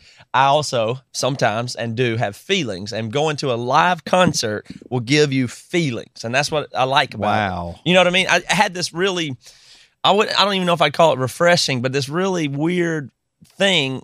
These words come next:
Speaker 1: of being in, watching live music as a fan. It's totally different than watching,
Speaker 2: Yeah.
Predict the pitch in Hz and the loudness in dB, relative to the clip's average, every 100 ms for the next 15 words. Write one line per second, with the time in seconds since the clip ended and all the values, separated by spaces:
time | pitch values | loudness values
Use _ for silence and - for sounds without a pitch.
0 | - 127 120 139 165 147 - 147 _ 113 | -4 -2 0 2 2 0 -2 -6 _ -8
1 | - 139 156 156 135 135 147 143 139 151 | 2 2 2 0 -2 2 2 2 0 -2
2 | 143 120 - - - _ 135 135 131 117 | -2 -4 -8 -12 -20 _ 0 2 2 -2
3 | 104 _ _ - - 165 147 101 110 - | -4 _ _ -16 -2 0 0 -2 -4 0
4 | 170 170 143 151 151 127 - 127 123 127 | 2 2 0 0 0 -2 -4 -4 0 4
5 | 127 123 | 6 6